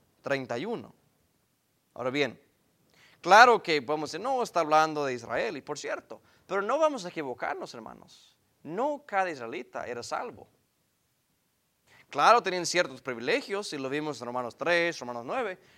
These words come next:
pero no todos eran salvos, eran incrédulos adentro de la nación de Israel. Ustedes han leído en los Reyes y Crónicas aquellos reyes malvados que sí eran israelitas, de la tribu de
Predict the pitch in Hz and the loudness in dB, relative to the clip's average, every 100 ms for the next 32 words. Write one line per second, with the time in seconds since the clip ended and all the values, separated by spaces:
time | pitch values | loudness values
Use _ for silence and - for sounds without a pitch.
0 | _ 175 240 403 269 190 160 123 196 285 | _ -6 -4 -2 -2 -2 -4 -2 0 0
1 | 226 120 - 202 214 185 214 269 208 131 | -2 -12 -10 -8 -8 -2 0 2 0 -4
2 | - - - _ 151 156 254 339 302 180 | -8 -16 -20 _ 4 6 6 4 0 -2
3 | 156 151 143 139 139 135 131 151 247 240 | 0 2 2 0 -4 -10 -6 -4 -4 -8
4 | 127 _ _ _ _ _ _ _ _ _ | -14 _ _ _ _ _ _ _ _ _
5 | _ _ - - 220 196 190 175 190 285 | _ _ -18 2 2 6 4 4 0 0
6 | 262 143 - - 151 135 120 160 160 143 | 0 0 -4 -4 -2 -2 2 4 4 2
7 | 123 - - - - 143 160 151 131 117 | -4 -10 -14 -20 -8 -4 -2 -4 -10 -14
8 | 123 - - _ _ _ - 151 202 220 | -16 -20 -20 _ _ _ -12 -6 -2 0
9 | 185 190 208 156 151 139 151 262 294 156 | 0 0 -2 -4 -8 -6 -2 0 0 -2
10 | - - - _ _ _ _ _ _ _ | -8 -18 -20 _ _ _ _ _ _ _
11 | - 175 - 240 254 180 165 127 170 - | -6 -4 -2 0 2 2 0 -4 -6 -6
12 | 208 - 175 151 - 180 190 165 135 113 | -8 -4 -2 -2 -2 -4 -2 -2 -2 -4